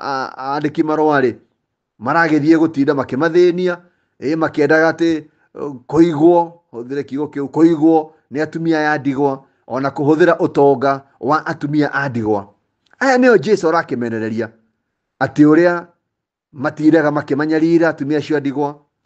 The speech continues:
gũtinda makĩ-, magĩtuĩka ta, ta, ta ngũha cia gũthiĩ kũnyarira atumia a ndigwa.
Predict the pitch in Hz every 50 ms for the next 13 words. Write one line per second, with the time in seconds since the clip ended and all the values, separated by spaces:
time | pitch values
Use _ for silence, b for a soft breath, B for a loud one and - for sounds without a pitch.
0 | _ _ _ _ _ _ _ - 110 120 117 - 147 151 175 175 165 160 143 -
1 | 160 156 160 156 151 147 135 135 135 139 139 143 139 147 160 160 156 156 147 127
2 | 147 151 147 139 143 139 139 _ _ _ _ _ _ _ - - 135 135 165 160
3 | 160 165 147 135 185 175 139 143 156 143 143 - _ _ _ _ _ _ _ _
4 | - - 165 165 156 165 160 151 147 151 175 160 151 147 139 139 147 135 - 143
5 | 151 160 160 151 147 135 135 135 127 143 139 135 139